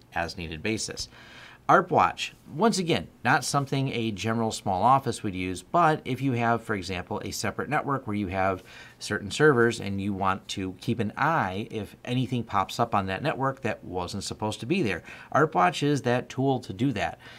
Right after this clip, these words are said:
It looks at the network, and if a new mac address shows up on that network and it shows up in the arp table, it goes, "Hey, look what I found," and this was unexpected because there was a change. It'll also let you know if someone tried to spoof a mac address because same thing. If something changes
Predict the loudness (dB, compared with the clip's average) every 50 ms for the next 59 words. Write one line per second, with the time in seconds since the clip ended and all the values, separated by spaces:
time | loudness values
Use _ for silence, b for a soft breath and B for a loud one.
0 | B B B -4 -4 -2 2 2 2 4 2 -2 0 2 2 2 2 2 2 0
1 | 0 0 -2 -4 -4 -4 -4 -4 -2 -2 0 2 2 2 2 2 2 2 0 0
2 | -2 -4 -2 -2 -2 -2 -2 -4 -2 -2 0 0 -2 0 0 0 0 0 -2 -2
3 | -4 -4 -2 -2 -2 -2 -2 -4 -6 -6 -6 -8 -8 -8 -4 -2 -2 0 0 -2
4 | -2 -2 -4 0 0 0 -2 -2 -4 -4 -2 -2 -4 -4 -2 -4 -2 0 0 0
5 | 2 2 -2 -2 0 2 2 4 2 4 2 2 2 2 0 -4 -6 -6 -6 -4
6 | -2 0 0 -2 -2 -2 -2 0 0 0 0 -2 -6 0 0 0 0 0 -6 -10
7 | -10 -10 B B B B B B -6 -2 -2 -2 -2 -2 -2 -4 -4 0 0 0
8 | 0 0 -2 -2 0 2 4 6 6 4 4 4 -2 -2 -2 -2 -2 -2 -2 -2
9 | -2 -2 -6 -6 -6 -4 -4 -4 -6 -4 -4 -4 -4 -4 -6 -8 -8 -8 -4 -2
10 | -2 -2 -2 -2 0 0 0 0 0 -4 -4 -2 -2 -2 -2 -6 -10 -8 -4 -4
11 | -4 -4 -4 B B B B B B -8 -2 0 0 0 0 -2 0 -2 -2 -2
12 | -4 B B B B B B -8 -6 0 -2 -2 0 0 -2 -2 0 0 2 2
13 | 2 2 2 2 2 0 0 -4